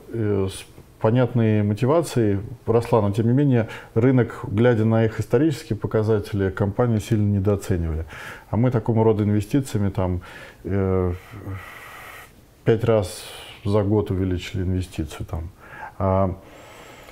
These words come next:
вот, и таким образом у нас уже под управлением больше миллиарда,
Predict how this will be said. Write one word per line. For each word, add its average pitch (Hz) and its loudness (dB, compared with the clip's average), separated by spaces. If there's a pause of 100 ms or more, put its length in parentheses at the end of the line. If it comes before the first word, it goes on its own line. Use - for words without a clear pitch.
(560)
вот, 127 6
и 113 2
таким 131 2
образом 131 4
у - 2
нас 123 2
уже 113 0
под 110 -2
управлением 110 4 (220)
больше 117 2
миллиарда, 120 4